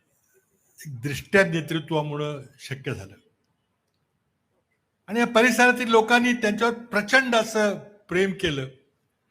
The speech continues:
काकांनी एखाद्या कार्यकर्त्याला नावाने हाक मारायची, एखादी शिवी द्यायची, त्याला इतकं सुखासुख वाटायचं की नाही, खरंच काकांनी मला आज चार चौकात ओळखलं, मला हाक मारली.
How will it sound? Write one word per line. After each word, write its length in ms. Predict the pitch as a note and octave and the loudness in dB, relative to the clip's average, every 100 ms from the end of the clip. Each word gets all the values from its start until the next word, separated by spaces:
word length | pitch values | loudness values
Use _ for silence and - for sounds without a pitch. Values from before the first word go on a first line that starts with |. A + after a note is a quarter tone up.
| _ _ _ _ _ _ _ _ _ _ _ _ _ _ _ _ _ _ _ _ _ _ _ _ _ _ | _ _ _ _ _ _ _ _ _ _ _ _ _ _ _ _ _ _ _ _ _ _ _ _ _ _
काकांनी 800 | D#3 D#3 E3 F3+ F#3 F3+ E3 - _ _ _ _ _ _ _ _ _ | -8 -6 -2 -2 -2 -4 -6 -14 _ _ _ _ _ _ _ _ _
एखाद्या 300 | D#3 E3+ F3 | -10 -6 -4
कार्यकर्त्याला 580 | E3+ E3 E3 E3+ E3 E3+ | -2 -2 -2 -4 -4 -4
नावाने 360 | E3 D#3 E3 E3 | -2 -4 -4 -2
हाक 220 | D#3 D#3+ | -2 -4
मारायची, 380 | D#3+ D#3+ D#3+ E3+ | -6 -6 -6 -8
एखादी 300 | E3+ E3 D#3 | -6 -6 -6
शिवी 240 | D#3 E3+ | -4 -4
द्यायची, 340 | E3 D#3+ E3 E3 | -2 -4 -6 -10
त्याला 200 | E3 D#3+ | -8 -10
इतकं 360 | D#3+ F#3 F3 - - _ _ _ _ _ | -10 -8 -8 -10 -20 _ _ _ _ _
सुखासुख 600 | - - C#3+ E3+ E3+ F3 | -20 -18 -8 -6 -6 -4
वाटायचं 420 | F3 D3+ D#3+ D#3+ D#3+ | -2 -2 -2 -6 -8
की 80 | |
नाही, 160 | D#3 D#3 D3+ | -8 -10 -8
खरंच 220 | D3+ D3+ | -8 -6
काकांनी 320 | C#3+ C#3+ C#3+ | -8 -8 -10
मला 200 | C#3 C3+ | -8 -6
आज 180 | B2 - _ _ _ _ _ - | -8 -12 _ _ _ _ _ -6
चार 140 | C#3 | -4
चौकात 320 | C#3+ C#3+ C#3+ | -4 -4 -2
ओळखलं, 480 | C3+ C#3 C#3 C#3 C3 - _ _ _ - | -2 -2 -2 -4 -6 -10 _ _ _ -14
मला 140 | C3+ | -8
हाक 180 | A#2+ B2+ | -6 -6
मारली. 380 | C3+ C3 C3+ | -6 -4 -4